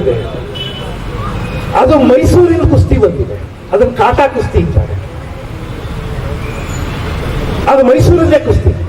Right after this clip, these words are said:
ಅದಕ್ಕೆ ಬೇರೆ ನಿಯಮಗಳಿವೆ. ಮೈಸೂರಲ್ಲಿ ಒಂದು ಕುಸ್ತಿ ನಡೆದಿತ್ತು. ನಾನು ಹೇಳ್ತಿರೋದು ಒಂದು ಐವತ್ತು ಅರವತ್ತು ವರ್ಷದ ಹಿಂದಿನ ಮಾತು, ಐವತ್ತು ವರ್ಷ ಇದೆ, ಐವತ್ತು ವರ್ಷದ ಹಿಂದಿನ ಮಾತು. ಮೈಸೂರಲ್ಲಿ ಒಬ್ಬರು ಕುಸ್ತಿ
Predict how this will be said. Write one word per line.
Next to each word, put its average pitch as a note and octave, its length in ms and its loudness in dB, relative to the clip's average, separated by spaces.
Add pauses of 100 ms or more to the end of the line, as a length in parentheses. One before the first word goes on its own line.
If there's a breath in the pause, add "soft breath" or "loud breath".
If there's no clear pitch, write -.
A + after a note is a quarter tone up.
ಅದಕ್ಕೆ C4 300 0
ಬೇರೆ D#4 300 6
ನಿಯಮಗಳಿವೆ. F3+ 560 4 (2250)
ಮೈಸೂರಲ್ಲಿ D#4 480 6
ಒಂದು A3+ 160 0
ಕುಸ್ತಿ - 260 4
ನಡೆದಿತ್ತು. F#3 420 2 (1700)
ನಾನು B3+ 200 4
ಹೇಳ್ತಿರೋದು B4 480 4
ಒಂದು - 140 6 (180)
ಐವತ್ತು D4+ 420 2
ಅರವತ್ತು G#4+ 320 4
ವರ್ಷದ - 260 2
ಹಿಂದಿನ - 280 2
ಮಾತು, - 140 0 (120)
ಐವತ್ತು C4+ 280 2
ವರ್ಷ - 120 -2 (120)
ಇದೆ, A#2 120 -2 (880)
ಐವತ್ತು G#3 240 4
ವರ್ಷದ - 240 0
ಹಿಂದಿನ F3+ 300 4
ಮಾತು. - 220 0 (1400)
ಮೈಸೂರಲ್ಲಿ D#4+ 520 6
ಒಬ್ಬರು A#3+ 220 4
ಕುಸ್ತಿ D#4 200 4